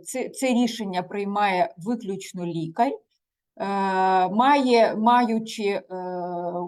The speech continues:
у себе, е, протоколи або галузеві стандарти, які регламентують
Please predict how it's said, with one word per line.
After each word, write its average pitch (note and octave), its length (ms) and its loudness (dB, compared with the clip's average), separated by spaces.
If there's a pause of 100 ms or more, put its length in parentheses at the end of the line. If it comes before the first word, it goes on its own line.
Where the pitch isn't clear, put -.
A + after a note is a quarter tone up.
у G3+ 60 -6
себе, E4 720 4 (120)
е, G3 100 -6
протоколи A#3 1000 0 (640)
або G#3 460 4
галузеві A#3 680 2
стандарти, E3+ 880 -8 (300)
які A#3 400 2
регламентують A#3+ 1300 0